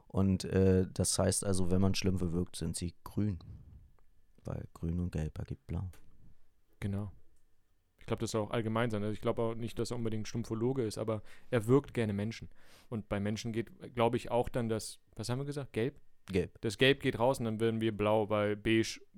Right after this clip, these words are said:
Speaker 2: gelb und weiter geht's.
Speaker 1: Farben. <laughs>
Speaker 2: <laughs> Weißt du, ich bin farbenblind.
Speaker 1: Ja, ja, ja.
Speaker 2: Ähm,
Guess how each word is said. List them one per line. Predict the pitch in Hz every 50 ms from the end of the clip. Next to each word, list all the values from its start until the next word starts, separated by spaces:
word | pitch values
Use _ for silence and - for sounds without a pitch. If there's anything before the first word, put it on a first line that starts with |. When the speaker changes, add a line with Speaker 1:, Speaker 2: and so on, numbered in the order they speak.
| - -
Speaker 2:
gelb | - 110 113 101 -
und | 117 113 107 - - - - - - - - - - - - - - - -
weiter | 156 170 185 185 165
geht's. | 147 131 120 - - - - -
Speaker 1:
Farben. | - - 151 139 131 120 120 160 180
<laughs> | - - - - 185 - - - - -
Speaker 2:
<laughs> | - - -
Weißt | - - - - - - 143 139 - - 170 160 - - 165 285 - 135 131 127
du, | 120
ich | 113
bin | - 127 113
farbenblind. | - - 117 110 98 95 92 85 87 - - - - - 113 - - - - -
Speaker 1:
Ja, | 123
ja, | 127 135 131 127
ja. | 131 131 117 104 92 - - 160
Speaker 2:
Ähm, | 165 147 143 139 135 135 135 139 139 139 139